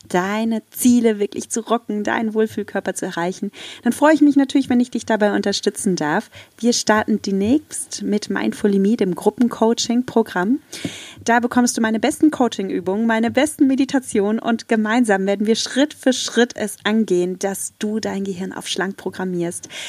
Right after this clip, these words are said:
dass du dir ein Ernährungsverhalten angewöhnst, mit dem du dauerhaft schlank bleiben kannst, ohne, oh, ohne diesen Kilokampf, ohne dieses Kalorienzählen, okay? Also, wenn du Lust darauf hast, komm auf meine Website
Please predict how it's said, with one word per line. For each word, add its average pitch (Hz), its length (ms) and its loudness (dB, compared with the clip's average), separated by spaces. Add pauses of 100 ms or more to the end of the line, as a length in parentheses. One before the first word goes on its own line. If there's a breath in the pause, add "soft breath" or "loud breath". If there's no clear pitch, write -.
(160 loud breath)
dass 208 240 0
du 269 220 6
dir 233 320 2
ein 208 260 -2 (120)
Ernährungsverhalten 208 760 2
angewöhnst, 196 580 -2
mit 196 140 -6
dem 190 100 -2
du 185 120 2
dauerhaft 220 560 -2 (100)
schlank 208 360 0
bleiben 180 260 -2
kannst, 185 420 -6 (560 soft breath)
ohne, 240 580 6 (840 soft breath)
oh, 202 280 2
ohne 220 200 4
diesen 185 200 0
Kilokampf, 151 680 -4
ohne 190 220 -2
dieses 170 260 -8
Kalorienzählen, - 840 -8 (180)
okay? 196 440 -8 (500 loud breath)
Also, 175 280 -2
wenn 208 100 0
du 214 100 4
Lust 226 320 2
darauf 226 240 2
hast, 214 220 0
komm 233 200 0
auf - 140 -6
meine 180 260 -6
Website 190 540 -4